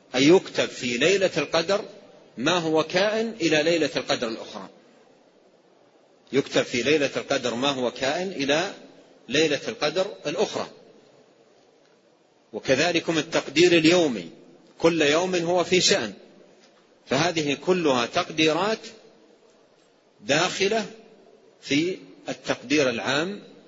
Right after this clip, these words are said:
الذي كتب في اللوح المحفوظ.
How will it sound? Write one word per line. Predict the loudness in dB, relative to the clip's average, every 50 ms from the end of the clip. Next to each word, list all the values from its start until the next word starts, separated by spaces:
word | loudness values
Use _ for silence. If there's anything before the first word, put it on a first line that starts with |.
| _ _ -20 _ -4 -4
الذي | -2 0 0 0 0 0 -2
كتب | -4 -2 -2 -2 0 0 0 0 0 -2 -2 -4 -8 -14 -20 -20 -20 -20 -20 -20 -20 _ _ _ _ _ _ _
في | -6 -4 -2 -2 -2 -2 -4 -6 -8
اللوح | -6 -4 -2 0 0 -2 -2
المحفوظ. | -4 -6 -6 -8 -10 -12 -16 -16 -16